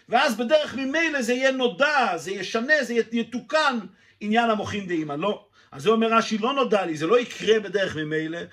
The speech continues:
זה לא יקרה אפילו על ידי ויצא הכהן מחוץ למחנה, אלא חייב להיות איזשהו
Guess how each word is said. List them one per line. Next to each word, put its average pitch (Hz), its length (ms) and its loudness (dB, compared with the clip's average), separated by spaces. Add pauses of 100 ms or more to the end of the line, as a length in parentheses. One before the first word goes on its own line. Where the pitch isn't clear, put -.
(140)
זה 160 100 -6
לא 262 160 4
יקרה 226 400 2
אפילו 262 360 -2
על 220 100 2
ידי 208 240 2
ויצא 208 380 -2
הכהן 214 340 0
מחוץ 185 240 -10
למחנה, 170 480 -6 (420)
אלא 160 120 -2
חייב 208 360 2
להיות 226 300 4
איזשהו 202 380 -6